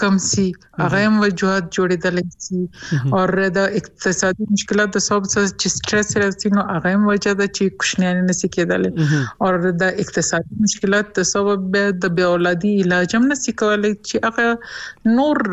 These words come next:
Speaker 1: سټرس ورته پیدا کړي.
Speaker 2: صحیح. نو دغه، ا، نفسیاتي مسلې چې دي،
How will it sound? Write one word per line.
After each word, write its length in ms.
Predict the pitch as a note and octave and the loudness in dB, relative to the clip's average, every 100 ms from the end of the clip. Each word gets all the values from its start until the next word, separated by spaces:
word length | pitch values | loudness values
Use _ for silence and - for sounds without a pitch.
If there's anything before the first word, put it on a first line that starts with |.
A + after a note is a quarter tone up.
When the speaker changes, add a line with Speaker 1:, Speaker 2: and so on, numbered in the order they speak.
| F#3 F3 - _ - | -4 -4 -16 _ -6
Speaker 1:
سټرس 460 | - - G3+ - | -6 -2 -2 0
ورته 540 | E3 D#3 - E3 E3+ E3 | -2 -2 -2 0 2 -2
پیدا 380 | D#3+ D#3+ D3 D3 | 0 -2 0 -2
کړي. 280 | C3+ - - _ - | -4 -10 -12 _ -12
Speaker 2:
صحیح. 460 | - F3 D3 C#3+ C#3+ | -2 0 2 0 0
نو 320 | D3+ F3+ F3+ | 0 2 0
دغه، 260 | E3 F3 | 0 0
ا، 1200 | F3+ F3 E3+ - E3 D#3+ D#3+ D3+ - - E3+ - F3 | 2 0 -2 -2 0 0 -2 -4 -10 -4 -4 -2 0
نفسیاتي 760 | D#3+ - E3+ D#3+ D3 G3+ G3 D#3+ | 0 0 0 0 0 0 2 2
مسلې 400 | D#3+ E3 E3 D#3+ | 0 0 2 0
چې 80 | D#3+ | -2
دي، 400 | D3 C#3+ C#3+ | -2 0 0